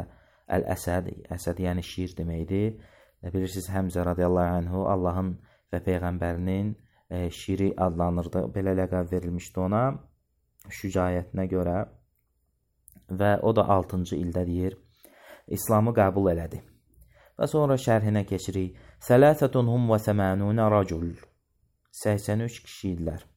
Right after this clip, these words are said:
Ey ədədül mühacirinə fil hicrəti thəniyyəti minər ricali sələsətun və səmənunə raculən. Bunun mənası odur ki, ikinci hicrətdə,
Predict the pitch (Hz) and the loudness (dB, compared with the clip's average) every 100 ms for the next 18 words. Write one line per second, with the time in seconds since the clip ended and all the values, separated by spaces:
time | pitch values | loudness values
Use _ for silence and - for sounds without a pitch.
0 | _ - 113 110 143 143 131 123 113 107 | _ 0 2 4 4 4 4 2 2 4
1 | 107 107 110 117 107 - 95 101 104 95 | 2 2 0 0 0 -2 -2 -2 -2 -2
2 | 90 90 92 92 104 95 - 95 92 87 | -2 -4 0 0 2 0 -2 -2 0 0
3 | 90 101 110 120 123 - - - _ - | 0 0 2 0 -2 -10 -20 -20 _ 2
4 | 107 110 107 101 - 87 98 92 90 90 | 4 6 4 2 0 -4 -2 -2 -2 -2
5 | 90 90 98 95 90 110 123 123 104 92 | -2 0 0 0 0 0 0 4 4 4
6 | 92 87 87 - - - - - 147 175 | 2 2 0 -6 -16 -20 -8 0 2 4
7 | 143 131 120 120 - 123 101 - 95 92 | 6 6 4 4 4 4 2 2 2 4
8 | 98 - _ _ _ _ _ _ _ _ | 0 -4 _ _ _ _ _ _ _ _
9 | _ _ _ _ _ _ _ _ - - | _ _ _ _ _ _ _ _ -20 -16
10 | - - 127 127 151 120 95 90 85 - | -14 0 2 4 2 0 2 0 0 0
11 | 90 | -2